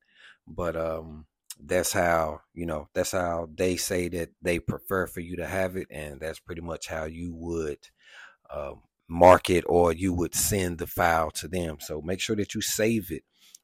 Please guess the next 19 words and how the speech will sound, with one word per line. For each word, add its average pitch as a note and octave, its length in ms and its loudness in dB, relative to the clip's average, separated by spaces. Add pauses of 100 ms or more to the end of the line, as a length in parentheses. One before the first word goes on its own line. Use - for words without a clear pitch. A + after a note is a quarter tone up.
as F2 160 -4
a E2+ 60 -4
P - 180 0
D F#2 180 2
F F#2 160 2
file, D2 400 -2 (400)
and, D#2+ 300 -6
um, D#2+ 520 -2 (640)
save A2+ 380 2
the G#2 80 -2
doc G#2 320 4
name G#2 540 -2
as G2 420 -2
your G#2 240 2
company's, G2+ 840 0 (260)
uh, - 260 -12
your E2+ 180 -6
company's F#2 440 0
name. C#2 280 -12